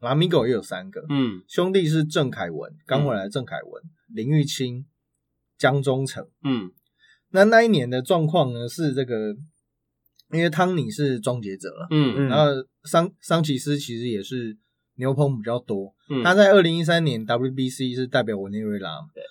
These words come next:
Speaker 1: 然后隔年被兄弟签下来，但是主要还是在牛棚。
Speaker 2: 嗯。
Speaker 1: 那拉米狗那边二零一四年派出的是王义正，很固定的王义正，
Speaker 2: 嗯。
Speaker 1: 还有林伯佑那时候还是先发，
Speaker 2: 嗯。
Speaker 1: 还有许明杰。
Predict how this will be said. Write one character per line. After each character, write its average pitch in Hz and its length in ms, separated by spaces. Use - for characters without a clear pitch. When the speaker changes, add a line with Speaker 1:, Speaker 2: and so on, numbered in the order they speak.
Speaker 1:
然 127 100
后 135 60
隔 127 120
年 113 200
被 131 120
兄 120 220
弟 120 100
签 107 220
下 110 100
来， 95 120
但 151 200
是 151 160
主 104 200
要 127 160
还 107 120
是 113 160
在 117 200
牛 92 240
棚。 - 180
Speaker 2:
嗯。 107 340
Speaker 1:
那 180 100
拉 165 160
米 185 140
狗 175 140
那 151 120
边 156 320
二 170 100
零 151 140
一 156 60
四 156 100
年 117 180
派 143 200
出 139 120
的 127 120
是 135 80
王 120 260
义 151 140
正， - 240
很 101 120
固 139 200
定 123 160
的 110 80
王 104 180
义 120 160
正， 113 160
Speaker 2:
嗯。 - 20
Speaker 1:
还 107 100
有 107 60
林 156 200
伯 165 160
佑 170 140
那 160 120
时 139 100
候 135 60
还 117 160
是 113 140
先 101 180
发， 95 100
Speaker 2:
嗯。 123 320
Speaker 1:
还 127 80
有 151 80
许 156 240
明 117 220
杰。 117 140